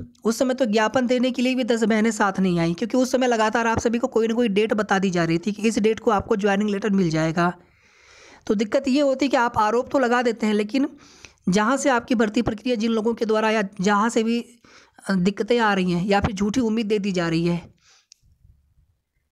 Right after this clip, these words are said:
या फिर जब साथ देना होता है, चाहे धरना हो, चाहे Twitter कैंपेन हो, वहाँ पर लोग साथ देने के बजाय अपने ही सिलेक्टेड जो, अ,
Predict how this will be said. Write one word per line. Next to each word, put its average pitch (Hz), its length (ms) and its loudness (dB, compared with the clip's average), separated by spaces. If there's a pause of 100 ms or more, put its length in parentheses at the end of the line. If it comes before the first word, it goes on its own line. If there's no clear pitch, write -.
(380)
या 240 140 2
फिर 277 140 0
जब 254 120 2
साथ 247 260 -2
देना 247 240 -2
होता 247 300 0
है, 240 160 0
चाहे 226 200 0
धरना 208 300 2
हो, 233 160 2
चाहे 220 260 0
Twitter 214 360 -2
कैंपेन 208 380 0
हो, 240 80 0
वहाँ 208 220 2
पर 226 140 -6
लोग 226 180 -6
साथ 226 300 0
देने 220 220 0
के 226 140 -2
बजाय 220 220 0
अपने 226 360 0
ही 269 140 0
सिलेक्टेड 233 540 -2
जो, 233 180 0
अ, 226 120 -16